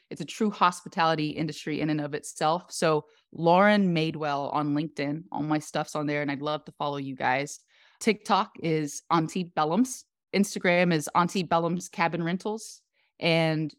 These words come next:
YouTube is Auntie Bellums Cabin Rentals. So all the videos are on all three of those platforms.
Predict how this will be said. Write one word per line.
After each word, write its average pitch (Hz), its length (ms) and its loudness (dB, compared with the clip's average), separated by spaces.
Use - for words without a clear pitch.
YouTube 180 580 0
is 156 520 -2
Auntie 165 260 2
Bellums 151 300 0
Cabin 160 300 0
Rentals. - 400 -4
So 170 160 2
all 190 180 6
the 202 120 2
videos 170 680 4
are 156 140 2
on 156 240 2
all 165 280 2
three 165 260 -6
of 156 100 -4
those 147 180 0
platforms. - 880 -4